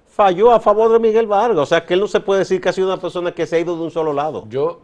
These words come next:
Speaker 2: te mencioné el caso de los senadores. Los senadores son los que tienen la facultad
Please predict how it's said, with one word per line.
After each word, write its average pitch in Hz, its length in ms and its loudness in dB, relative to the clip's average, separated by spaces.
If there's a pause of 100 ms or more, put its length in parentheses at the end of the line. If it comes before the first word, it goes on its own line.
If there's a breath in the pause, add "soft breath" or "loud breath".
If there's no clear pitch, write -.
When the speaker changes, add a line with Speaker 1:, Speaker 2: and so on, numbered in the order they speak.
(120)
Speaker 2:
te 131 300 -4
mencioné 127 800 -6
el 110 140 -10
caso 127 300 -8
de 135 80 -4
los 120 160 -10
senadores. 82 760 -18 (400)
Los 117 160 -10
senadores 160 560 -2
son 123 440 -12
los 110 120 -12
que 104 100 -16
tienen 117 400 -10
la 101 80 -12
facultad 101 640 -16